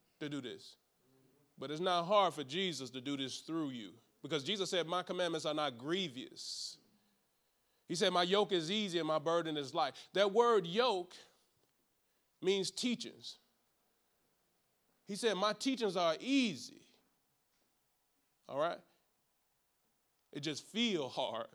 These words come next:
'cause the flesh be whining. The flesh be whining, saying, "Oh, no, don't do it. You just gonna let them get away like that?" You know that flesh be,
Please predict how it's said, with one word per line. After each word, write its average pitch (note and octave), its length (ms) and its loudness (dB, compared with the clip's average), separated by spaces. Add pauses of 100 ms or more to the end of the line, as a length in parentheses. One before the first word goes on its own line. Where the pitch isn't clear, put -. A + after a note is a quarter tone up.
(100)
'cause B2+ 140 -8
the A#2 100 -14
flesh D#3+ 300 -4
be C3 180 -8
whining. C#3 540 -4 (1400)
The G#2+ 100 -14
flesh C#3 300 -4
be B2+ 140 -6
whining, D3+ 400 0
saying, F3+ 200 -2
"Oh, D#5 360 2
no, D5+ 380 2
don't E5 380 2
do - 80 -20 (400)
it. - 160 -2 (1120)
You C5+ 200 -6
just G#4 220 2
gonna C4 220 4
let D4+ 200 4
them D#4 160 -2
get D#4+ 140 0
away D#4 260 4
like D4 240 2
that?" D#4+ 220 0 (460)
You F3 100 -4
know G3 120 2
that E3+ 160 2
flesh E3 200 -2
be, C#3+ 220 -10